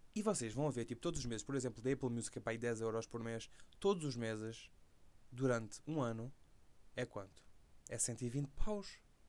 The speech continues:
Acho eu, se não tiver em erro. Espero que não esteja, se não estou a fazer grande figura de parvo. <sighs> Com isto quero dizer que, apesar do, do valor ser pouco individualmente, ahm, depois de muitos meses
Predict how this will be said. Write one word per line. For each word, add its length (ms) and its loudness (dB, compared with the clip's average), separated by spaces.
Acho 240 -2
eu, 100 6
se 80 -4
não 60 0
tiver 220 0
em 100 0
erro. 160 -6
Espero 260 -2
que 60 -8
não 60 -4
esteja, 280 -4
se 80 -6
não 40 -8
estou 100 -2
a 20 -2
fazer 200 -2
grande 180 -4
figura 260 -4
de 60 -14
parvo. 240 -4
<sighs> 880 -2
Com 80 2
isto 160 6
quero 200 2
dizer 220 2
que, 200 0
apesar 380 2
do, 160 -2
do 140 0
valor 260 4
ser 200 4
pouco 280 0
individualmente, 800 0
ahm, 800 0
depois 300 2
de 60 -2
muitos 200 0
meses 640 -2